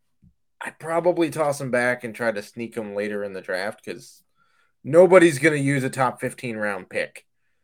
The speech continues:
for a guy who they're not getting anything out of going forward, right? Um, so that's kinda where I come down on it. If you're in Dynasty, you're keeping him, redrafts, you're dropping him, don't even pay him any attention next year.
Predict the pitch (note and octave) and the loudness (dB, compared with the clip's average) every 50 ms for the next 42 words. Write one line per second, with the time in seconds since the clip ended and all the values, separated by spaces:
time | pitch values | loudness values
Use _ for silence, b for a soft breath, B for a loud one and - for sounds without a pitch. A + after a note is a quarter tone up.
0 | _ _ _ _ _ _ _ _ _ _ _ _ - - A#2+ A2+ G#2+ G#2 G2+ F#2 | _ _ _ _ _ _ _ _ _ _ _ _ -10 -6 -4 -2 0 -2 -2 -4
1 | - - G#2 G#2 A2+ A2+ G#2+ G#2+ G#2 F#2+ F#2+ F#2+ G2+ A2 G2+ G#2 G#2 G2+ G2 G2 | -6 -8 -8 -4 -2 0 0 0 0 -2 -4 -8 -12 -10 -10 -8 -8 -8 -8 -8
2 | G2 - G2+ G2 G2 F#2+ F#2+ F#2+ F#2 F#2+ F#2 F2+ F2+ F2+ E2 E2+ E2 - - - | -8 -8 -10 -10 -10 -10 -12 -12 -10 -10 -10 -10 -8 -8 -8 -10 -10 -12 -18 -20
3 | _ _ _ _ _ _ - - F#2+ F2 - - - - D2+ - - - - - | _ _ _ _ _ _ -8 -6 -6 -6 -8 -10 -10 -10 -10 -10 -10 -14 -16 -10
4 | - A2 A2+ G#2 - - B B B B B B B B B B B B B - | -6 -6 -6 -6 -8 -12 B B B B B B B B B B B B B -4
5 | B2 B2+ B2 A#2+ A#2 A2 G#2+ G#2 G2 F#2 F#2 - _ _ _ _ _ _ _ _ | -2 0 0 0 0 -2 -4 -8 -12 -16 -20 -20 _ _ _ _ _ _ _ _
6 | _ _ _ _ _ _ _ _ _ _ _ _ _ _ _ _ _ - - - | _ _ _ _ _ _ _ _ _ _ _ _ _ _ _ _ _ -16 -16 -16
7 | _ _ - - C#3 C3+ C#3+ D#3 D3+ D3+ - - - - - - - C#3 C3+ C3+ | _ _ -8 -6 -2 2 2 2 2 0 -4 -12 -12 -14 -12 -8 -4 -2 -2 0
8 | C3+ C3+ B2+ B2 B2 A#2+ A2+ A2 A2 - - A#2+ A2 G#2+ G#2 - _ _ _ _ | 2 2 4 4 4 4 2 0 -2 -6 -8 -10 -10 -10 -12 -16 _ _ _ _
9 | - - G2+ G2 G2 F#2+ F2+ E2+ E2+ F2+ F2+ G#2 G#2+ G#2+ C3 D3 D3 D3 C#3+ D3+ | -6 -4 -4 -4 -6 -8 -10 -10 -10 -10 -8 -8 -8 -6 -6 -6 -2 2 4 4
10 | D3+ D#3 D3+ C#3 D3 D3+ C#3 C3 B2 A#2+ - C3+ A#2+ B2+ B2 A#2+ A#2+ A#2 A2 A2 | 4 4 2 -2 -4 -4 -2 -2 -4 -4 -4 -6 -6 -4 -6 -6 -6 -6 -6 -6
11 | A2+ A2+ A2 A#2 A2 G#2+ G#2 G#2 - G#2+ G2 - G#2+ G2+ G2 G2+ G#2 G2+ G2 F#2+ | -6 -4 0 0 2 2 0 -2 -6 -12 -8 -4 -4 -4 -4 -6 -10 -12 -12 -14
12 | F#2 F2 - _ _ _ - G#2 G2+ G2+ G2 G2 F#2+ F#2 G#2+ G#2 G2+ G2 F#2+ F#2+ | -14 -16 -20 _ _ _ -6 -4 -4 -6 -8 -10 -10 -8 -8 -8 -6 -8 -8 -10
13 | F#2+ F2+ - G#2 F#2+ F2+ - F#2+ F#2 F2+ F2 - - - F2+ F2 E2+ - | -10 -12 -12 -14 -16 -14 -16 -14 -12 -12 -12 -14 -16 -14 -12 -12 -12 -12